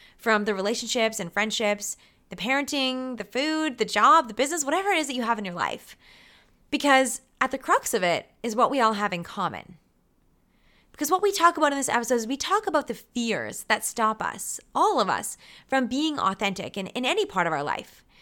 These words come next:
And we also talk about the importance of why radical authenticity needs to be talked about, and not just talked about, but truly lived right now, especially in the world we live in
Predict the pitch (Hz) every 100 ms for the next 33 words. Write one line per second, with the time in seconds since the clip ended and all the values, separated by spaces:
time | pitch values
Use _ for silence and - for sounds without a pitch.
0 | _ _ _ _ _ _ _ _ 262 330
1 | 440 466 415 392 311 269 302 233 202 214
2 | 214 180 190 262 294 285 233 240 202 202
3 | 233 226 185 247 320 269 - 233 208 254
4 | - 214 175 165 202 202 196 233 226 190
5 | 170 175 170 180 208 - 269 311 359 254
6 | 208 185 185 120 - - - _ _ -
7 | 208 339 - 190 165 160 - - - -
8 | 247 - 175 - 370 247 226 196 208 185
9 | 190 160 165 208 269 320